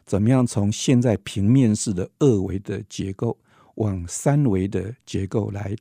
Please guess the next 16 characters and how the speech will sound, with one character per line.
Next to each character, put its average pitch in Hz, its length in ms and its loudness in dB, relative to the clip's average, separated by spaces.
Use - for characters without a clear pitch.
叠 101 200 -4
机， 127 280 -6
或 117 140 0
者 98 160 -2
选 95 260 -2
用 107 180 2
新 123 220 0
的 107 100 4
材 87 220 -8
料， 98 240 -8
这 110 120 0
是 104 400 0
另 113 240 2
外 98 160 2
一 - 20 -6
个 98 180 -6